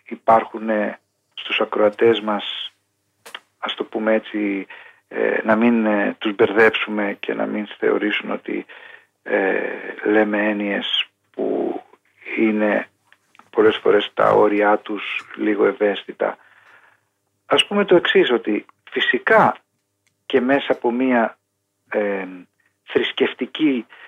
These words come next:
φαινομενολογία, ο χριστιανισμός είναι θρησκεία. Το λέει, νομίζω, και η επιστολή του Ιακώβου, ότι είναι θρησκεία. Μιλάμε για μια θρησκεία την οποία την ονομάζουν θρησκεία ζώσα και αληθινή.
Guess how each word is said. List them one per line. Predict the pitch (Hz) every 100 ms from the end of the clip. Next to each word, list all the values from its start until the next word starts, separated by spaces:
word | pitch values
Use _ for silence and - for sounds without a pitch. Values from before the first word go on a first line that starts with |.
| _ _ _ _ _ _ - - -
φαινομενολογία, | 135 123 120 120 117 113 113 104 117 135 214 254 _ _ _ _
ο | -
χριστιανισμός | - - - 110 107 110 233 -
είναι | 262
θρησκεία. | - 208 - - - -
Το | -
λέει, | 60 60 62 62
νομίζω, | - - 117
και | -
η |
επιστολή | - - - 107
του | -
Ιακώβου, | 107 - - 175 170 160 -
ότι | - 147 139
είναι | 143 151 -
θρησκεία. | - 113 - - 139 - -
Μιλάμε | 107 131 131
για | 117 104
μια | 117 123 -
θρησκεία | 98 - - 196 202
την | 127
οποία | 120 - 156
την | 127 117
ονομάζουν | 104 120 135 131
θρησκεία | - - - 127
ζώσα | 98 - 135 - 143
και | - 107
αληθινή. | 104 - - 87